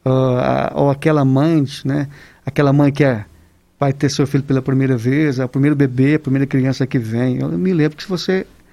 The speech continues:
realizava várias palestras, e a pandemia também dificultou essa questão, quer dizer, não, isso não,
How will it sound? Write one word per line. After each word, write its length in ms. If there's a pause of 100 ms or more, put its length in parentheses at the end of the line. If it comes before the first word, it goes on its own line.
(280)
realizava 420
várias 480 (200)
palestras, 380
e 60
a 40
pandemia 480
também 320
dificultou 480
essa 160
questão, 400
quer 80
dizer, 140
não, 260
isso 240
não, 140